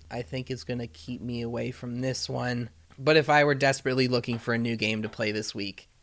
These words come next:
I would definitely be picking up Iris Fall. Dave, what interesting new games are there to pick up on Xbox this week?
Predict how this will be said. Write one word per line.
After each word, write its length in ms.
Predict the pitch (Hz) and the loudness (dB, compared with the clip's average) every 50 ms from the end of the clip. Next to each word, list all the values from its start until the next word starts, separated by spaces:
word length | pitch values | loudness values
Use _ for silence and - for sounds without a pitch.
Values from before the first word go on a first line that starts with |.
| _ _ _ - | _ _ _ 2
I 140 | 135 127 | 2 4
would 160 | 120 120 113 113 | 4 2 2 2
definitely 360 | 117 113 107 - 117 110 107 | 0 0 0 -2 -4 -4 -4
be 120 | 107 107 | -4 -6
picking 340 | 107 - 117 110 - 113 110 | -4 -4 -4 -4 -2 -2 -4
up 200 | 110 107 - - | -4 -6 -6 -2
Iris 400 | - 107 107 110 107 107 104 - | 2 2 2 2 0 -2 -4 -4
Fall. 500 | - - 113 110 110 107 107 110 113 - - - - - _ _ _ _ _ _ - - - | -4 -2 0 2 2 2 0 0 -2 -6 -16 -20 -20 -20 _ _ _ _ _ _ -20 -10 0
Dave, 500 | - 160 160 151 151 151 143 139 - - _ _ _ _ _ _ _ _ _ | 2 4 4 4 4 2 0 -4 -8 -20 _ _ _ _ _ _ _ _ _
what 260 | - 143 170 170 165 | 0 2 2 2 4
interesting 600 | 156 156 147 143 - 139 127 - - 127 123 123 123 | 2 0 0 0 -2 -6 -8 -4 -4 -4 -2 -2 -2
new 180 | 123 120 117 | -2 -4 -4
games 440 | 110 113 113 113 113 113 110 110 - - | -4 -2 -2 -2 -2 -2 -4 -8 -6 -2
are 160 | 120 120 120 | -2 -2 0
there 240 | 113 117 113 117 113 | 2 2 2 2 2
to 140 | - - 123 | 0 -6 -10
pick 240 | - - 143 - | -6 -6 -4 -4
up 160 | 165 156 - 170 | -4 -4 -2 -2
on 140 | 170 175 | -2 -2
Xbox 640 | 180 196 196 190 - - - 110 110 107 - - - | -2 -4 -4 -4 -6 -6 -2 -2 -2 -2 -2 -8 -12
this 240 | - 113 - - - | -12 -12 -12 -12 -12
week? 400 | 113 110 110 - - - - | -12 -12 -14 -16 -18 -20 -20